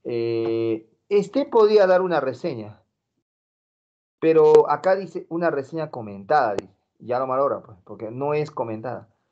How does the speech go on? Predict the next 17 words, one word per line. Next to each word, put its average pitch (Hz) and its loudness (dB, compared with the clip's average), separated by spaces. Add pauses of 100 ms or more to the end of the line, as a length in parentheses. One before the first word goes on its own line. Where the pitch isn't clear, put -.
(220)
Entonces, 160 -8
lo 156 0
otro 226 0
que 190 -6
se 175 -6
acercaría 156 -2
más 170 -4
sería 135 -4
sinopsis. 127 -10 (540)
Pues 117 -20
la 135 -2
respuesta 156 -8
correcta 139 -4
era 135 -4 (200)
la 110 -12
A, 123 -4 (160)
sinopsis. - -18